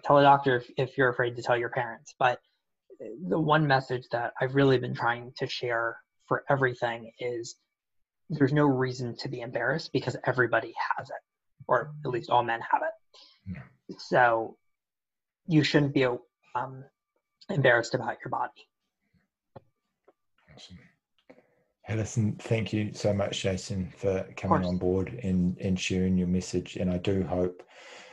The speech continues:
Speaker 2: uh, that for those out there who might be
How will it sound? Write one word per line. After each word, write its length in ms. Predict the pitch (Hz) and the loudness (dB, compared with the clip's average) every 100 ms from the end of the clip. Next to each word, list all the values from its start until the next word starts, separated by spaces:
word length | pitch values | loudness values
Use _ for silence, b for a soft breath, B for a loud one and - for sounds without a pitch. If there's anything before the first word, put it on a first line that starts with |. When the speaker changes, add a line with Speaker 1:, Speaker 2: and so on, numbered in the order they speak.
| B B - | B B -8
Speaker 2:
uh, 340 | 92 92 92 90 | -4 -2 -4 -4
that 360 | 101 104 - - | 0 0 0 -4
for 100 | 107 | 0
those 340 | 101 95 90 | 4 4 4
out 180 | 98 95 | 2 2
there 200 | 98 92 | 0 -2
who 220 | 87 98 | 0 0
might 320 | 98 95 92 | 2 2 2
be 300 | - 95 90 | 0 0 0